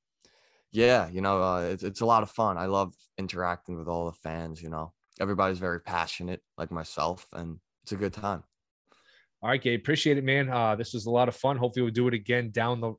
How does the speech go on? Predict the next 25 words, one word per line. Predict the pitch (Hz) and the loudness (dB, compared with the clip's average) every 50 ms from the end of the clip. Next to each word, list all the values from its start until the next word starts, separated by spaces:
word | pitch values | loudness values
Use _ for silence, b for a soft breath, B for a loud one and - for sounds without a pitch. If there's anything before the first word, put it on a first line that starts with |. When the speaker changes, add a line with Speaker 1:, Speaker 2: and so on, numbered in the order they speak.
| _ | _
Speaker 2:
down | - 117 113 117 117 | 0 0 2 2 0
the | 107 104 | 0 0
road | 113 120 131 139 131 | 2 4 4 4 2
here, | 120 147 147 147 | 0 2 2 2
and, | 135 123 117 | 2 0 -4
and | 110 113 110 110 | -6 -8 -6 -6
we'll | 107 - | -6 -2
catch | - 123 117 - | 0 0 2 2
up | 131 120 104 | 0 0 0
soon. | - - 139 139 147 139 | -2 0 2 2 2 4
Thanks | - 127 131 - | 2 2 0 0
for | - | -4
coming | 117 - 135 131 120 | -6 -6 -2 0 0
on. | 107 95 - _ _ _ _ _ _ _ _ _ _ - | 0 0 -4 _ _ _ _ _ _ _ _ _ _ 0
Speaker 1:
Yeah, | - 135 135 | 4 4 4
for | - 117 | 4 2
sure, | 110 - 143 143 | 0 4 4 6
man. | 127 117 113 110 | 6 6 6 6
Thank | 117 117 117 | 4 2 2
you | 110 110 | 2 -2
so | 120 113 | -2 -2
much | 113 110 - | -2 -2 -2
for | 113 110 | 0 0
having | 113 107 92 | 0 0 -4
me. | 85 | -8